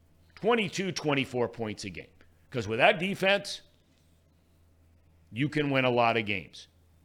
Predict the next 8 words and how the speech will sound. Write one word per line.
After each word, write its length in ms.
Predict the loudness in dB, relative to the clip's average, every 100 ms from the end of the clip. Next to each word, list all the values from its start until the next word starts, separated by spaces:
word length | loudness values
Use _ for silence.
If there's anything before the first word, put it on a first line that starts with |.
| _
They're 180 | 8 8
a 60 | 8
five 340 | 6 8 8
hundred 420 | 6 2 2 0 2
team 340 | 0 -2 -6 _ _ _ _ _
with 260 | 2 2 4
that 260 | 8 10 10
offense. 580 | 10 6 -2 -14 -20